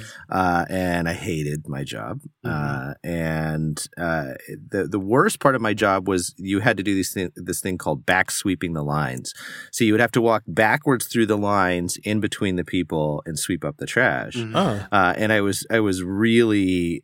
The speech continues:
Speaker 1: um, shy and self-conscious. And of course, all the, the teenagers that were there, I was about their age, so, you know, they would, you know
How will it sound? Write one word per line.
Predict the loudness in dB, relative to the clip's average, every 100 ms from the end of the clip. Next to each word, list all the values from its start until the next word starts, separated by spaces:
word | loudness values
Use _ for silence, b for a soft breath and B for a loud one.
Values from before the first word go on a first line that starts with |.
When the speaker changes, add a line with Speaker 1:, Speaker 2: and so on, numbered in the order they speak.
| -4
Speaker 1:
um, | -2 0 -2 -4 -6 -12 -14 -10
shy | -4 0 0 0
and | -2
self-conscious. | -4 -6 -6 -4 -4 -4 -6 -6 -8
And | -6 -4 -4
of | -4
course, | 0 2 0 -2
all | 2 2
the, | 2 -2 -4
the | -6
teenagers | -2 2 4 4 4 4 4
that | 2 2
were | 2
there, | 2 2
I |
was | 2
about | 0 2 2 0
their | -2 -2 2
age, | 2 2 2
so, | -2
you | -2 -2
know, | 0
they | 0
would, | -2 -4 -12 _ _ -6
you |
know | -4 -4